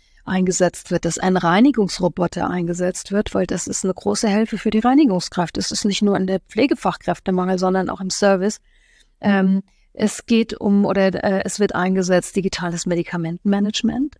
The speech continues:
Es wird eine sprachbasierte Dokumentation eingesetzt.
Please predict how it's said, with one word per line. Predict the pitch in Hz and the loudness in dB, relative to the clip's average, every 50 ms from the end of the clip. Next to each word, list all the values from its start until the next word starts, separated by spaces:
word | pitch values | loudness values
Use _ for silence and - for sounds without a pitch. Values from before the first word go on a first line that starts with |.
| - _ - - - - - _ _ | -20 _ -20 -20 -20 -20 -20 _ _
Es | - 196 - | -4 -2 2
wird | 202 208 208 208 | 4 4 4 4
eine | 190 185 | 4 2
sprachbasierte | 175 - - - - 185 170 - - 190 185 175 175 180 170 - 175 | 2 0 -2 -2 0 0 0 2 2 2 2 2 2 0 0 0 -2
Dokumentation | - 190 - - 180 175 175 156 - 175 - - - 226 262 - | -2 -2 0 2 2 2 2 0 -2 -8 -6 -4 -2 -2 -2 0
eingesetzt. | - 226 226 233 226 208 208 220 220 - - | -2 0 0 0 -2 -2 -2 -2 -2 -4 -8